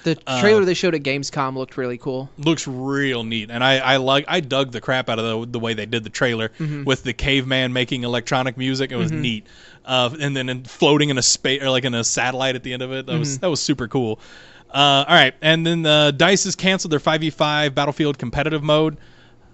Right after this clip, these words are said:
Speaker 2: Um,
Speaker 1: That makes a lot of sense, honestly. Like, one, well, one, Battlefield has kinda been a dumpster fire this, this round,
Speaker 2: Yeah.
Speaker 1: um, from my understanding. I haven't touched it, but, like,
Speaker 2: I know Kevin liked it quite a bit, and I played it with him once.
Speaker 1: But between, like, browsing through the subreddit occasionally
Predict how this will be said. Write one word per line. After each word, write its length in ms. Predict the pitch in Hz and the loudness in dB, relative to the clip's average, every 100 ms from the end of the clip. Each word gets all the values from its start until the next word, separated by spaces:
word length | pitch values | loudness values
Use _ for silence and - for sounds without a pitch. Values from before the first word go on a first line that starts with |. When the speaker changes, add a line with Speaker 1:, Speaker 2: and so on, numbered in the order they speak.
| - 123 | -12 -2
Speaker 2:
Um, 560 | 123 120 120 117 117 - - - - - | 2 2 2 0 -4 -10 -20 -20 -20 -2
Speaker 1:
That 100 | 226 | 2
makes 160 | 285 - | 2 4
a 40 | |
lot 140 | 202 175 | 2 2
of 40 | |
sense, 260 | - 170 175 | -2 -2 0
honestly. 420 | 165 160 180 170 | 0 0 -2 0
Like, 260 | 165 160 147 | 2 0 0
one, 280 | 175 208 214 | 2 2 4
well, 160 | 208 | 4
one, 240 | 185 247 214 | 4 2 2
Battlefield 460 | 214 226 - 233 | 2 2 2 0
has 140 | 196 165 | 0 0
kinda 180 | 185 180 | 0 2
been 140 | 170 | 0
a 40 | |
dumpster 380 | 151 156 165 190 | 0 -2 -2 -4
fire 400 | - 190 208 214 - _ | 0 0 0 -4 -12 _
this, 320 | 208 - - - - | -4 -4 -8 -14 -4
this 300 | 208 202 - | -2 -2 -6
round, 400 | - 214 214 220 135 | -6 -2 -2 -2 2
Speaker 2:
Yeah. 180 | 175 | 4
Speaker 1:
um, 100 | 190 180 | 2 0
from 120 | 180 | -2
my 120 | 175 | 0
understanding. 500 | 190 185 202 196 208 - - - | -2 -4 -6 -4 -8 -12 -10 0
I 80 | 170 | 2
haven't 180 | 180 | 2
touched 260 | 185 175 - | 0 -2 0
it, 140 | 196 175 | 0 0
but, 180 | 160 | -2
like, 240 | 156 151 139 | 0 -2 0
Speaker 2:
I 60 | 147 | 2
know 100 | 208 | 2
Kevin 320 | - 151 165 | 2 -2 -2
liked 220 | 170 175 | -4 -2
it 60 | 160 | -4
quite 240 | - 175 180 | 0 0 2
a 20 | |
bit, 260 | 180 190 - - | 0 -2 -4 -6
and 200 | 139 139 | -2 0
I 80 | 135 | -2
played 260 | - 170 | 0 0
it 80 | 190 | 2
with 160 | 147 139 | 0 0
him 320 | 143 131 127 | -2 -4 -2
once. 1300 | 131 131 123 113 110 110 104 104 101 101 - - - | 0 2 2 0 -2 -4 -6 -8 -10 -10 -8 -6 0
Speaker 1:
But 160 | 190 196 | 2 2
between, 340 | 180 202 214 | 0 2 2
like, 180 | 202 160 | 2 0
browsing 380 | 160 175 190 196 | 2 2 2 -2
through 300 | 180 202 202 | -4 -2 0
the 60 | 170 | 0
subreddit 520 | - 170 185 190 202 | 0 2 4 2 0
occasionally 680 | 190 190 190 202 202 208 208 | -2 2 2 2 -2 -2 -6